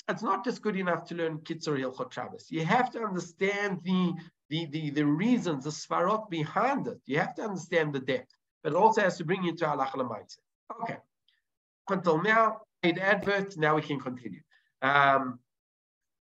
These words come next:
next topic. And this is a very, very controversial topic, and that is woman and Talmud Torah. So, let's begin with, do women have a chiyuv to learn Torah or not? Or not?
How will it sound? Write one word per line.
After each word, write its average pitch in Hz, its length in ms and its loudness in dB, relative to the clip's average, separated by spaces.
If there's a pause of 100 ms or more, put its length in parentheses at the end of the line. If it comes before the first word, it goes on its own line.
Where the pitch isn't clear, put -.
(180)
next 165 340 -2
topic. - 340 2 (440)
And 131 160 0
this 226 280 6
is 156 340 2 (260)
a 123 120 0
very, 190 260 6
very 151 240 6
controversial 143 800 0
topic, - 340 -6
and 147 140 -6
that 190 160 -2
is 156 180 -6
woman 160 720 4 (140)
and 151 260 2
Talmud 120 540 -6
Torah. 110 380 -6 (480)
So, - 500 6 (2000)
let's 180 260 0
begin 165 400 2
with, 147 260 2 (220)
do - 140 -10
women 185 580 2
have 165 220 0
a 156 40 -2
chiyuv 190 380 -4
to - 80 -2
learn 180 220 0
Torah 170 200 2
or 147 160 2
not? 123 200 -4
Or - 100 -2
not? - 180 -8